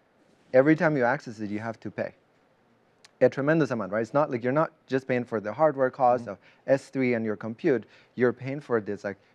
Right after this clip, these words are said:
Speaker 1: you know, huge value add saas software that
Speaker 2: Mm-hmm.
Speaker 1: comes on top. And what has been limiting to the enterprise up until the open table formats, it's like, you want multiple ways of accessing your data. Maybe you want a columnar format because you care about aggregates.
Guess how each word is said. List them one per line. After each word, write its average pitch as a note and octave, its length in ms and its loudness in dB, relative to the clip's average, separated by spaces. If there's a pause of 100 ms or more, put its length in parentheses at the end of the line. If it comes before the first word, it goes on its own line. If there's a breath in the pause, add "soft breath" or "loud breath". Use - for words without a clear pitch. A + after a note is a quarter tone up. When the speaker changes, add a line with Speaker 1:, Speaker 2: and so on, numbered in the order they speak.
(100)
Speaker 1:
you A#2 80 -8
know, A2 120 -2
huge D3 280 0
value B2 300 2
add G2+ 180 2
saas A2 280 -2
software G#2 580 -2
that G2+ 140 -10
Speaker 2:
Mm-hmm. G2 100 -16
Speaker 1:
comes G#2+ 220 -12
on G#2 100 -12
top. - 160 -16 (680 soft breath)
And C#3 420 2 (240)
what C3+ 320 4
has E3+ 240 2
been C#3+ 260 -2
limiting C#3 460 -2 (180)
to A#2+ 280 -2
the G#2+ 240 -2
enterprise C#3 680 0 (180)
up A#2+ 120 0
until C#3+ 240 0
the A#2 180 2
open B2 260 0
table A2+ 280 -6
formats, C#3+ 520 -4 (360 soft breath)
it's C3 220 -2
like, C#3+ 240 4 (300 soft breath)
you B2+ 160 -2
want E3 380 0
multiple C#3+ 560 0
ways C3 280 0
of G#2+ 100 -6
accessing A2 420 -8
your G#2 120 -10
data. G#2 220 -8 (220)
Maybe B2+ 300 0
you C#3 120 0
want C3 140 -2
a A#2+ 60 -6
columnar B2 400 -8
format A#2+ 400 -6
because G#2+ 260 -12
you G#2+ 80 -10
care A#2 160 -10
about G2+ 260 -6
aggregates. - 540 -12